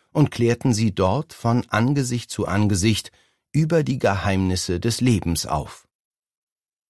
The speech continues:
Auch waren die zugehörigen Initiationsriten für die jungen Männer höchst eindrucks- und bedeutungsvoll. In manchen dieser Kulturen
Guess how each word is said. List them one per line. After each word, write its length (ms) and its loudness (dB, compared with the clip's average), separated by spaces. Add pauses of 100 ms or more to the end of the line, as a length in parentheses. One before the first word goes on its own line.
(160)
Auch 340 0
waren 400 0
die 200 -6
zugehörigen 1080 0
Initiationsriten 1500 0 (300)
für 180 2
die 120 4
jungen 340 4
Männer 460 2
höchst 460 0
eindrucks- 580 0
und 380 -2
bedeutungsvoll. 880 0 (840)
In 200 6
manchen 440 2
dieser 280 2
Kulturen 760 2